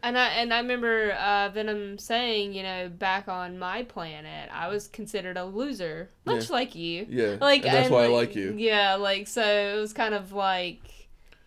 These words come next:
Speaker 1: Venom's actually being bullied by Riot. And
Speaker 2: Which
Speaker 1: it was
Speaker 2: is also,
Speaker 1: odd.
Speaker 2: which is also different from the comics because, uh, the Venom symbiote actually, when it bonded with Peter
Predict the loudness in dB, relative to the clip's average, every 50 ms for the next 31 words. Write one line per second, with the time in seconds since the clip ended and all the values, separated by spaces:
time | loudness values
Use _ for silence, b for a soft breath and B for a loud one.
0 | _ -18 -4 0 2 2 2 2 2 2 0 0 0 -2 -4 -6 -6 -2 0 0
1 | 0 0 0 4 4 6 6 6 6 6 6 6 4 2 2 4 4 4 4 4
2 | 4 4 4 4 4 2 2 0 0 4 6 6 6 6 6 4 0 0 0 6
3 | 8 8 8 10 8 8 6 6 4 0 -2 0 0 0 2 0 2 4 4 4
4 | 4 2 0 0 0 0 0 -2 -2 -2 -2 -4 -4 -4 -2 -2 -2 -4 -6 -8
5 | -8 -4 0 0 0 0 -2 -8 -14 -20 -20 -20 _ 0 2 4 4 4 4 2
6 | 0 -2 -8 -14 -20 -20 -20 -20 -14 -10 -8 -2 0 2 2 2 0 -2 -4 -6
7 | -4 0 0 2 0 0 0 0 0 -2 -2 -4 -2 -2 -2 -2 -4 -8 _ _
8 | _ _ _ _ -6 -2 0 0 0 0 -2 0 2 2 2 2 2 0 -2 -2
9 | -2 -2 0 0 0 -2 -6 -14 -20 _ -10 -4 -2 0 0 2 0 0 0